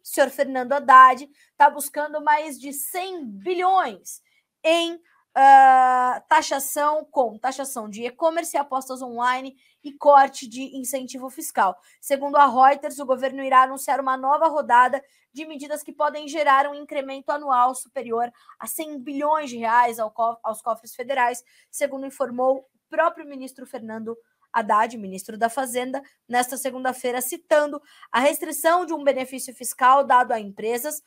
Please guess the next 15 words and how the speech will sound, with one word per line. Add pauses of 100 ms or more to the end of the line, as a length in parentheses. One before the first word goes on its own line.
(280)
além (280)
da
tributação
de
apostas
esportivas
online (260)
e
das
vendas
de
comércio
eletrônico,
que
classificou